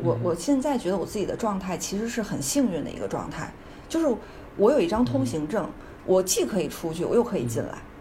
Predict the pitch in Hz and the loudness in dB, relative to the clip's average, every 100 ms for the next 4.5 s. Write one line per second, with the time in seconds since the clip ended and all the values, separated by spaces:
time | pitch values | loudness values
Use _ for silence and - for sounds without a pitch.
0 | - - 349 311 330 170 151 247 262 185 | 0 6 6 6 4 0 0 2 4 4
1 | - 180 170 269 226 202 339 370 - - | 2 2 2 4 4 8 10 10 8 8
2 | - 202 226 - - - 247 240 - 349 | 10 10 8 4 -4 2 4 8 6 8
3 | 571 - - - - _ - _ _ 147 | 6 4 0 -10 -12 _ -20 _ _ 2
4 | 147 127 117 123 123 | 4 4 0 -2 -2